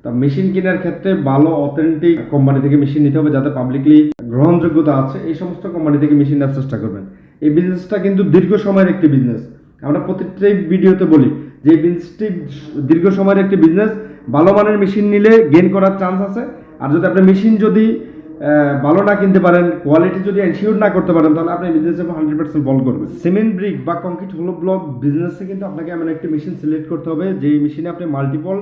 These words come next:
কংক্রিট প্রোডাক্ট তৈরি করতে পারবেন। একটা মেশিনে অনেকগুলো কংক্রিট প্রোডাক্ট তৈরি করা যায়। এখন বাংলাদেশের মার্কেটের মধ্যে যে সমস্ত প্রোডাক্ট চলমান রয়েছে, বিভিন্ন স্ট্রেঞ্জের সকল আইটেম যেন তৈরি করা যায়। এই ধরনের একটি মেশিন নিলে মোটামুটি আপনার সেভেন্টি পার্সেন্ট, up to seventy percent,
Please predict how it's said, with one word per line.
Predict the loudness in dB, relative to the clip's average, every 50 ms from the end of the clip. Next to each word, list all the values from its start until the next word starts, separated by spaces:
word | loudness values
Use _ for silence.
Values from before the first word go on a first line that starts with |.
| -8 -12 -18 -20 _ _ _ _
কংক্রিট | -8 -8 -6 -8 -8 -10 -12 -12 -12 -8
প্রোডাক্ট | -4 -2 -2 -2 -2 -4 -4
তৈরি | -4 -2 -2
করতে | -2 -4 -6 -6 -8
পারবেন। | -10 -10 -12 -12 -14 -16 -18 -18 -16
একটা | -16 -16 -12 -10 -8 -8
মেশিনে | -8 -8 -10 -10 -10 -10 -10 -10 -10 -12 -8
অনেকগুলো | -4 -4 -4 -4 -4 -4 -6 -6
কংক্রিট | -6 -8 -10 -10 -10 -10
প্রোডাক্ট | -10 -10 -10 -10 -8
তৈরি | -8 -8 -8 -6
করা | -6 -6 -6 -6
যায়। | -6 -8 -10 -12 -16 -20 -20 _ _ _ _
এখন | -12 -8 -6
বাংলাদেশের | -6 -6 -6 -6 -8 -8 -8 -10
মার্কেটের | -10 -10 -10 -10 -10 -10
মধ্যে | -8 -8 -8
যে | -6 -6 -8
সমস্ত | -8 -8 -12 -12 -14 -16 -14
প্রোডাক্ট | -10 -8 -8 -10 -10 -14 -14 -6
চলমান | -4 -4 -4 -2 -4 -4
রয়েছে, | -4 -6 -6 -8 -10 -12 -16 -20 -20 _ _ _ _ _ -12
বিভিন্ন | -8 -6 -4 -2 -2 -2 -2
স্ট্রেঞ্জের | -4 -6 -6 -6 -6 -6 -6 -8 -10 -10 -14 -16 -20 _ _ _ _ _ _ -14
সকল | -12 -12 -10 -8 -6 -6 -4
আইটেম | -4 -4 -4 -4 -4 -4
যেন | -4 -4 -4 -6
তৈরি | -6 -6 -6
করা | -6 -6 -8 -10 -10 -14
যায়। | -16 -20 -20 -20 _ _ _ _ _ _ _ -14
এই | -12 -10 -10 -10 -12 -10 -6
ধরনের | -4 -4 -2 -2 -4
একটি | -4 -4 -6
মেশিন | -6 -6 -6 -6 -6 -4
নিলে | -4 -4 -4 -4 -4 -4 -4 -6 -8 -8
মোটামুটি | -8 -6 -6 -6 -4 -6 -4 -4 -6
আপনার | -6 -6 -4 -4 -4 -4 -4 -6 -10 -12 -10
সেভেন্টি | -8 -6 -4 -4 -4 -4 -4
পার্সেন্ট, | -6 -8 -8 -8 -10 -10
up | -10 -12 -14 -14
to | -14 -12
seventy | -10 -10 -8 -8
percent, | -10 -10 -12 -12 -12 -12